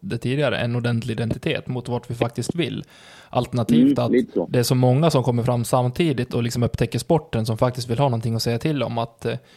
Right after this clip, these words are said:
Speaker 1: ja,
Speaker 2: Mm.
Speaker 1: den som skriker högst är den som, eh, som får sin vilja igenom.
Speaker 2: Lite så.
Speaker 1: På
Speaker 2: För det
Speaker 1: den
Speaker 2: finns liksom ingen grund längre, just inte i alla fall på sociala medier, att landa mot, känns som, för alla liksom är i gröten och vill...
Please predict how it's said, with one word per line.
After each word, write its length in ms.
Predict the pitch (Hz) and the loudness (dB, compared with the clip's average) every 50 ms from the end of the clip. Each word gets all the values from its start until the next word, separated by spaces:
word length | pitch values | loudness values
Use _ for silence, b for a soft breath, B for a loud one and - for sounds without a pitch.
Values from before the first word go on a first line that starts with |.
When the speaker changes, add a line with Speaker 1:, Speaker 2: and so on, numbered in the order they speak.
| b b b | b b b
Speaker 1:
ja, 100 | - 143 | 0 2
Speaker 2:
Mm. 120 | 120 113 | 2 4
Speaker 1:
den 120 | 107 127 120 | 4 2 2
som 100 | 131 120 | 2 -2
skriker 340 | - - 127 120 117 123 120 | -2 0 -2 0 0 2 2
högst 300 | 143 135 - - - 127 | 2 2 0 -6 -8 -6
är 40 | 117 | -4
den 160 | 117 120 117 | -4 -4 -4
som, 280 | - 117 113 113 113 113 | -6 -6 -4 -4 -4 -4
eh, 280 | 113 113 113 110 107 - - - - - - | -4 -4 -4 -4 -6 -6 -6 -8 -10 -10 -14
som 200 | - - 127 120 | -8 -4 -4 -2
får 100 | 117 120 | -2 -2
sin 140 | 110 123 117 | 0 0 0
vilja 260 | 117 113 117 120 117 | 0 0 0 0 0
igenom. 340 | 127 147 156 - - 185 - _ b b b b b b b b b b b b b b b b - | 0 0 -2 -2 -4 -6 -8 _ b b b b b b b b b b b b b b b b -2
Speaker 2:
Lite 260 | - 110 104 - 107 | 0 0 0 0 0
så. 180 | 95 85 80 - _ _ _ _ _ _ _ _ _ - - _ _ - - - - | -2 -2 -4 -6 _ _ _ _ _ _ _ _ _ -20 -20 _ _ -20 -20 -20 -16
Speaker 1:
På 100 | - - - | -8 -2 2
Speaker 2:
För 60 | 98 | 2
det 60 | 98 107 | 2 4
Speaker 1:
den 60 | 120 | 4
Speaker 2:
finns 200 | 113 104 95 - | 2 2 2 2
liksom 220 | 104 95 - 107 | 0 0 2 2
ingen 220 | 101 101 101 104 95 | 2 4 4 4 4
grund 320 | 120 139 135 101 90 82 | 6 4 6 4 4 2
längre, 320 | 90 95 90 87 87 85 | 2 2 2 0 2 2
just 320 | 85 90 92 87 - - - | 2 2 2 0 -2 -4 -2
inte 280 | 110 110 98 - - | -2 -2 0 2 2
i 60 | 110 107 | 2 4
alla 140 | 101 95 | 2 2
fall 160 | 90 104 98 95 | 2 0 0 0
på 80 | - | -2
sociala 460 | - - 101 90 - 107 101 98 95 | 0 0 0 2 4 4 4 4 4
medier, 280 | 98 127 117 85 82 101 | 4 4 2 2 0 0
att 160 | - - - | -2 -2 -2
landa 320 | 101 98 95 92 95 120 120 | 0 2 4 4 4 4 4
mot, 220 | 95 82 78 - | 2 0 -2 -4
känns 160 | - - - - | -6 -12 -8 -8
som, 120 | 85 - | -6 -2
för 80 | - - 85 | 2 2 4
alla 260 | 95 95 107 123 117 | 4 4 4 4 4
liksom 280 | 90 80 - - 71 - | 2 2 -2 -4 -8 -6
är 340 | - 90 90 85 82 78 76 - _ | -4 -4 -2 0 -2 -2 -4 -8 _
i 120 | 90 82 | -4 0
gröten 440 | 78 107 117 104 - _ _ - 62 60 | 2 4 2 2 0 _ _ -12 -10 -10
och 200 | 67 73 78 82 | -8 -8 -6 -6
vill... 160 | 78 76 76 | -6 -6 -8